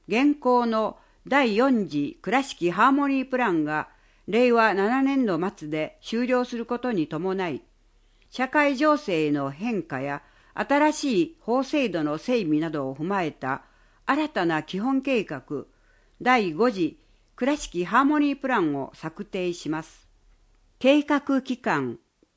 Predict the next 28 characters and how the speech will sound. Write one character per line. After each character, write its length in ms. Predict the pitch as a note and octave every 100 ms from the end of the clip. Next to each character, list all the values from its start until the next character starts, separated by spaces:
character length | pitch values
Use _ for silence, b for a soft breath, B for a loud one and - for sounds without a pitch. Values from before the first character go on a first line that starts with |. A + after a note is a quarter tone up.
| -
令 220 | G3 C4+
和 140 | C4 C4
八 320 | B3 G#3+ C4+
年 260 | C4+ C4 F#3+
度 140 | D#3+
か 180 | - D3
ら 280 | D3 D3 -
十 260 | C#3+ G#3 C4
三 360 | - B3 A#3
年 300 | A3 F3+ C3
度。 200 | A#2+ - _ _ _ _ _ _ _ _ _ _ _ -
基 140 | C4
本 320 | B3 D#4 D4 C4+
理 160 | C#4
念、 340 | A3+ D3+ B2+ - _ _ _ _ -
誰 280 | B3+ D#4 B3+
も 200 | F#3 D#3
が 280 | D#3 E3+ -
個 100 | D4+
性 300 | - C4 F#3
と 200 | F3+ E3
能 220 | A3 D#4
力 340 | A#3 F#3 D#3 D3
を 60 |
発 240 | C#3+ E3+ -
揮 100 | F#3
し 240 | E3+ - -
て 320 | D#3+ D3+